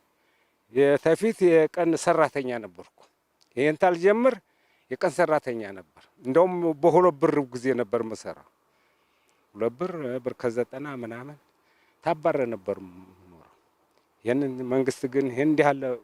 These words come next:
አቋም ላይ ታደረሰ። አልሐምዱሊላህ እንኳን ለራሴ ለሰው ተርፌያለሁ ማለት ነው። እኔ አሁን ወደ አምስት ስድስት ወደ አስር ይሆናሉ።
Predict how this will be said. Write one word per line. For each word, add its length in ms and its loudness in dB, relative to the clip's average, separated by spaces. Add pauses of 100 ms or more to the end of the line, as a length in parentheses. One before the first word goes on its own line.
(500)
አቋም 420 2
ላይ 140 0
ታደረሰ። 560 -4
አልሐምዱሊላህ 680 -14
እንኳን 960 -12
ለራሴ 440 -6
ለሰው 300 -12 (320)
ተርፌያለሁ 600 -14
ማለት 240 -20
ነው። 100 -20
እኔ 160 4
አሁን 360 6
ወደ 200 4 (720)
አምስት 380 0
ስድስት 460 -2
ወደ 220 4
አስር 280 0
ይሆናሉ። 460 2